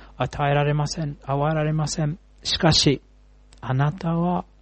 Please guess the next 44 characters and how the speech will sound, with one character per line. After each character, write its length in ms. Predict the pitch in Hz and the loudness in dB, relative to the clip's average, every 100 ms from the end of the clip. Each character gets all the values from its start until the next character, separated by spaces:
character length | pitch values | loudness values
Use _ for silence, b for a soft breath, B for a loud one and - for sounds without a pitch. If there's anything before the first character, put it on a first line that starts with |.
| _ - | _ -8
確 380 | - 185 175 - | -2 0 0 -2
か 100 | 117 | -4
に 200 | 104 - - - - | -4 -10 -20 -20 -16
そ 180 | - 123 | -6 -2
の 100 | 113 | -2
祈 280 | 107 107 110 | -2 -2 0
り 60 | |
を 100 | 131 | 0
聞 240 | - - 131 | -2 -8 -8
い 60 | |
て 120 | - | -6
く 100 | 127 | -6
だ 100 | 123 | -6
さ 120 | - 127 | -4 -4
い 40 | |
ま 160 | 120 117 | -4 -6
す。 280 | - - B B B B B - | -12 -16 B B B B B 6
ど 180 | 151 | 8
う 40 | 135 | 8
か、 260 | 139 107 - - - - - - | 2 -2 -6 -20 -20 -20 -20 -12
ク 140 | - | -6
リ 120 | 135 127 | -2 -2
ス 80 | |
チ 100 | - | -2
ャ 60 | 127 | -2
ン 80 | 131 | 0
の 140 | 147 | 0
一 340 | - - - 170 | -2 -6 0 2
人 120 | 202 | 2
一 120 | - | -2
人 340 | - 202 151 | 2 4 4
に 100 | 113 | 2
そ 140 | - 127 | -2 -2
の 120 | 135 | -2
確 300 | - 131 - | -4 -8 -6
信 240 | - 127 | -6 -4
を 180 | 147 156 - _ _ | -4 -6 -12 _ _
お 80 | 135 | -4
与 180 | 123 131 | 0 0
え 20 | |
く 100 | 127 | -2
だ 100 | 117 | -6
さ 220 | 107 120 110 | -8 -8 -10
い。 140 | - | -14